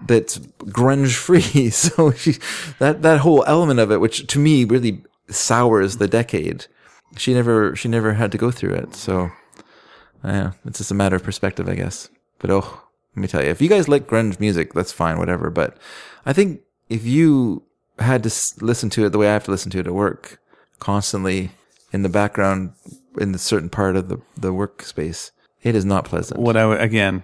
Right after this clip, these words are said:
Speaker 2: as, as we said before, if you wanna listen to new music, though,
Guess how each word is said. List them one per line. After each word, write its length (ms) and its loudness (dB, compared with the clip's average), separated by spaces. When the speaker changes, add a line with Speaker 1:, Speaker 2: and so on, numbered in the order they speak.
Speaker 2:
as, 260 -2
as 220 0
we 60 -4
said 180 -4
before, 340 -4
if 140 -6
you 80 0
wanna 160 2
listen 220 -4
to 100 -4
new 180 0
music, 380 -4
though, 320 -6